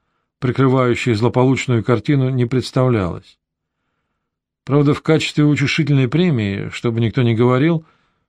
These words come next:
будто тут смотреть нечего, на саван нацепили портрет Иоанна Павла второго. Шацкий знал, что изображено на полотне.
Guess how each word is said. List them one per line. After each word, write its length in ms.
будто 420
тут 240
смотреть 480
нечего, 640
на 200
саван 540
нацепили 440
портрет 480
Иоанна 360
Павла 300
второго. 680
Шацкий 420
знал, 240
что 260
изображено 540
на 100
полотне. 640